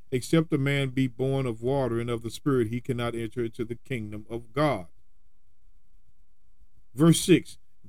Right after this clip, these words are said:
"That which is born of flesh is flesh. That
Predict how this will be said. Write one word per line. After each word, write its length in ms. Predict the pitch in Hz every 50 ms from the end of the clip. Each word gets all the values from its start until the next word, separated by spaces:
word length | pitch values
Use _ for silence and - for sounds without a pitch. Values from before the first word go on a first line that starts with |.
| 95 95
"That 320 | 135 160 180 196 196 - - - - - - - - - - - - - - - - -
which 240 | - 151 151 - -
is 160 | 147 131 110
born 500 | - - 135 151 160 156 156 156 160 160 -
of 200 | 123 123 117 107
flesh 520 | - - - 143 151 151 151 147 - - -
is 180 | - 127 123 -
flesh. 560 | - - - 151 147 123 90 - - - - - - - - - - -
That 440 | 107 104 - 147 160 165 165 151